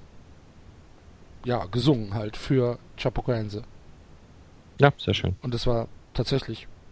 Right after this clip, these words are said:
Speaker 1: relativ cool. Also, ähm, muss man schon sagen, dass sie das, dass die Kolumbianer sich da auch, ähm, eins A verhalten haben. Ich mein, klar, äh, ne?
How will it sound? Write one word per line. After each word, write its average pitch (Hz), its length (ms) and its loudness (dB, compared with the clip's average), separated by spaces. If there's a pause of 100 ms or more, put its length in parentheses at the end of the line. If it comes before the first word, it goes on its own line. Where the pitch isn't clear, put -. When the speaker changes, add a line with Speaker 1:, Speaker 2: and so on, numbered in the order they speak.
(260)
Speaker 1:
relativ 110 400 -4 (140)
cool. 110 160 -4 (240)
Also, 110 340 -4 (1040)
ähm, 127 300 -2
muss 131 120 0
man 139 120 2
schon 131 160 0
sagen, 127 280 2
dass 117 160 -2
sie 135 80 0
das, 120 340 -2 (340)
dass 123 200 0
die 120 240 -4
Kolumbianer 131 720 2
sich 123 240 -4
da 131 80 2
auch, 110 460 -2
ähm, 107 320 -4 (340)
eins 123 240 -2
A 127 180 0
verhalten 113 520 2
haben. 110 240 -6 (1120)
Ich - 120 8
mein, 143 300 4
klar, 120 300 0 (100)
äh, - 500 -12
ne? 170 220 2